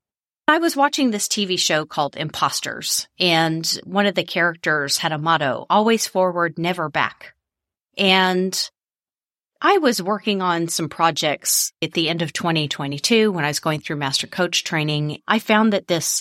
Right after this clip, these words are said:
saying was a very simple and effective way to get me in a certain mindset. Always forward, never back.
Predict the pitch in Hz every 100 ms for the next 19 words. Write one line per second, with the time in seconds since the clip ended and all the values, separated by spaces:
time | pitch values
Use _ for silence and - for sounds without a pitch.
0 | - - - 226 214 151 170 - 202 202
1 | 175 226 233 240 220 - 190 185 185 175
2 | - 170 160 170 - 175 156 143 156 160
3 | - 190 202 208 202 202 - 190 190 -
4 | 185 - 185 247 269 - 127 - _ _
5 | _ - 180 247 262 - 285 285 294 233
6 | 233 208 202 139